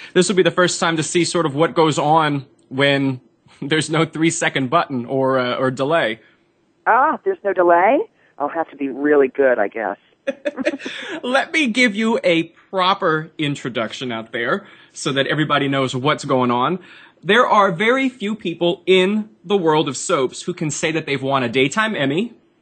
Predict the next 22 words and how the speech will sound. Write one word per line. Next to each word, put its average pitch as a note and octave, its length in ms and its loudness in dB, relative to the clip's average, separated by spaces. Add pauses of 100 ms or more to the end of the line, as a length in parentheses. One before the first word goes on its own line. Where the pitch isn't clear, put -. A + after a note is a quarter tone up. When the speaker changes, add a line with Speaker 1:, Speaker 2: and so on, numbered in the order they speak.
(320)
Speaker 1:
an C3 200 -4
Indie G#3 320 2
Soap D3+ 280 -2
Award, D3 460 -2 (400)
and G3 440 4
the D3 160 2
all-important, G3 1000 0
much-coveted E3+ 1080 -2
Soap F#3+ 260 -4
Central F3 320 -4
dot D3+ 220 -2
com C#3+ 380 -2
Danky. D#3+ 560 -4 (200)
Well, D3+ 160 0
my D3+ 180 2
guest F3 260 -2
this - 160 -8
week F3 160 -2
has C#3 180 -12
nabbed C3+ 380 -4
all C#3+ 220 -2
three, F3 520 -2